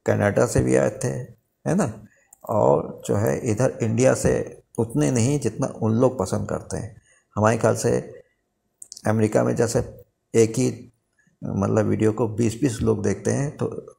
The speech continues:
ये समझिए कि बीस लोग स्मार्टफोन पे मेरा ज़रूर वीडियो देखते होंगे, है ना? तो समझ लीजिए कि मैं तो कुछ अपना झंडा ऊंचा रहे हमारा, अपना भारत का झंडा ऊंचा लेके चल रहा हूँ ना।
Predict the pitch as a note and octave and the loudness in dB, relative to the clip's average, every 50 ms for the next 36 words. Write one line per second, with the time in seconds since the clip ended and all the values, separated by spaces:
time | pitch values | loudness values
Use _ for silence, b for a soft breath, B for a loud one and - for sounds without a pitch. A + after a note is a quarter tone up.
0 | _ A2 A2+ A2+ A2+ A#2+ A2 G#2+ G2+ G#2+ A#2+ B2+ A#2+ - B2+ F2+ - - A#2+ C3+ | _ 2 2 4 4 4 2 2 2 2 0 0 0 -2 -4 -4 -2 -2 -2 -2
1 | B2+ - B2 A#2+ A#2+ A#2+ A#2+ - - - - - - - G#2+ G#2 G#2 G2 - A#2 | -2 -2 2 2 2 2 0 -4 -12 -14 -14 -14 -4 0 2 2 2 2 0 -2
2 | G#2+ G2 F#2+ A2+ A2 G#2 G2+ - G#2 G2 - - - - - _ _ _ _ _ | -2 0 0 0 0 0 0 0 -2 -4 -4 -8 -16 -20 -20 _ _ _ _ _
3 | _ _ _ _ _ F#2+ F#2+ F#2 G2+ G2 G2 G#2 G2+ G2+ G2+ G#2 - - - - | _ _ _ _ _ 0 0 2 2 0 0 0 0 -2 -2 -2 -2 -4 -4 -6
4 | - F2+ - F#2+ G2 - - - - - D#3 G3+ A3+ - - B B B B B | -6 -6 -4 -6 -8 -8 -10 -8 -6 -4 -2 -2 -2 -4 -8 B B B B B
5 | B B B B B B B _ _ - G#2+ G2+ - C3 A2+ A#2 B2 A#2+ A2+ A2 | B B B B B B B _ _ -6 -6 -2 0 0 0 0 0 0 -2 0
6 | G#2 B2 C3 - C3+ A2+ A2 - - - - _ _ - - G2 G2 G#2 G#2 G#2 | 0 0 0 0 0 -2 -2 -4 -6 -10 -16 _ _ -10 -8 -6 -4 -2 -2 -2
7 | G#2 - A#2 A2+ - A#2 - - - - - - - _ _ G2 G2 - A2+ G#2+ | -2 -2 -6 -4 -4 -6 -6 -6 -10 -10 -14 -20 -20 _ _ -6 -4 -2 0 0
8 | A2 A2+ G#2+ G2+ G#2 - - - _ _ _ _ _ _ _ _ _ _ _ _ | 0 0 0 -2 -4 -8 -16 -20 _ _ _ _ _ _ _ _ _ _ _ _
9 | - - - - _ _ _ _ _ - G#2+ A2 - A2 A2 A2+ A2+ G#2+ A2 G#2+ | -20 -20 -20 -20 _ _ _ _ _ -12 -8 -4 -2 0 0 0 2 2 4 4
10 | G#2 G#2 G#2+ A2 A2 - G#2+ G#2+ G#2+ G#2+ F#2 G2+ A2 G#2 G2 G2 G#2 G2+ G2+ G#2+ | 4 2 0 -2 -2 -2 -2 0 0 0 0 2 0 0 0 0 0 0 0 -2
11 | A2+ B2 C#3 D#3+ - - - - A2+ A2 G#2+ F#2+ F#2 F#2 G#2+ G#2+ - - - - | -2 -4 -8 -10 -8 -8 -8 -4 -2 -2 -2 -2 -2 0 -2 -2 -2 -4 -4 -2
12 | G#2 F#2+ G2 - - F#2+ F#2+ G2+ G#2 G#2+ G#2+ G2 G2 - - G#2 G2+ G2 G2+ - | -2 -2 0 -2 -4 -4 -2 0 0 0 0 -2 -2 -2 -2 -2 0 0 0 -2
13 | - - - G#2 - G2 G2 - A#2 - - D3 | -4 -4 -4 -4 -4 -4 -4 -4 -4 -4 -6 -6